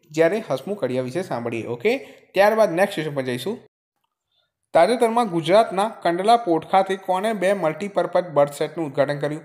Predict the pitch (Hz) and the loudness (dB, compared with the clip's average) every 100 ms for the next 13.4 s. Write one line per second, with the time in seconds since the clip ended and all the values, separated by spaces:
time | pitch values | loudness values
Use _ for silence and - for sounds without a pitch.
0 | - _ _ 202 202 185 233 226 220 175 | -18 _ _ 0 2 2 0 -2 -2 -2
1 | 143 147 147 151 147 160 185 202 202 139 | -4 -4 -4 -8 -4 -2 0 0 0 -4
2 | - 180 180 170 202 - _ _ 160 175 | 0 -2 0 -4 -8 -16 _ _ -6 -4
3 | 208 185 151 139 139 139 190 262 - - | -6 0 0 0 -2 -2 0 -2 -4 -20
4 | _ _ _ _ _ 143 143 262 285 - | _ _ _ _ _ -6 2 2 0 -12
5 | - - 139 147 220 208 151 - 156 156 | -20 -12 -8 -8 -6 -2 -2 -2 -6 -6
6 | 165 202 180 214 - 127 156 208 202 143 | -4 -4 -4 -8 -10 -6 -2 -2 -2 -4
7 | 147 170 143 139 - 135 135 - 135 175 | -4 -4 -4 0 -2 0 -2 -2 -6 -6
8 | 156 131 127 127 117 113 - _ 156 180 | -4 -2 -2 -4 -6 -8 -18 _ -10 -8
9 | 220 208 208 202 214 220 214 220 226 - | -6 0 0 -2 -4 -4 -2 -4 -6 -10
10 | _ - 139 147 151 160 156 143 170 208 | _ -10 -4 0 0 0 0 2 2 0
11 | 208 - 165 208 226 240 - _ 139 147 | -4 -10 -8 -6 -6 -8 -12 _ -8 0
12 | 254 262 - 156 156 208 202 165 160 180 | 0 0 0 -2 0 0 0 -2 -4 -6
13 | 175 175 196 | -6 0 2